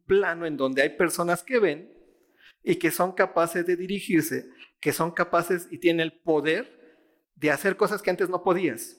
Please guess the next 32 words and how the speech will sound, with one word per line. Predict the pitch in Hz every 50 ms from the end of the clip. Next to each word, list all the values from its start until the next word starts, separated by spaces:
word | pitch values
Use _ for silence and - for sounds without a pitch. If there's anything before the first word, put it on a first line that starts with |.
| _ _
cuando | - - 131 147
eras | 156 156 - 165
esclavo | 156 - - - - 156 151 143
del | 139 127 -
pecado. | - - - - - 101 - - - _ _ _
Estabas | - 120 - 143 151 139 156
en |
las | 143 143 139 -
tinieblas, | 147 147 143 135 123 120 101 104 - - - - _ _
te | - 156
pegabas | - - 156 147 165 175 185 170 -
una | 180 175 165
y | 160
otra | 170 165 160
vez, | 143 135 127
te | - -
pegabas | - 143 143 160 185 180 170 180
una | 180 175 170
y | 170
otra | 170 170 165
vez. | 156 135 - - - - _ _ _ _ _ _ _ _ _ _ _ _ _
Pero | - 139 147
ahora | 156 170
ya | 180 175 185
hay | 185
luz | 175 170 170 190 220 214 196 -
en | 175 165 -
ti, | - 175 170 147 - - - - -
ya | - 160 165
sabes | - - 196 196 196 196 165 -
cómo | - 185 170 175 175
eludir. | 165 156 147 135 135 131 160 180 175